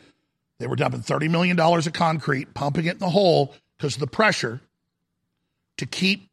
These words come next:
that gas under. And they had some other mathematicians that said, "Well, we believe because it's under ten thousand feet of water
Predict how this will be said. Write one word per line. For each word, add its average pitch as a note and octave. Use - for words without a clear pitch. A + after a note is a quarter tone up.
that E3+
gas E3
under. E3
And C3+
they E3
had F3+
some E3
other G#3
mathematicians E3+
that D#3
said, F3+
"Well, E3+
we F#3
believe G3+
because E3+
it's D#3+
under E3+
ten F3
thousand D#3+
feet D3+
of C3
water F#3+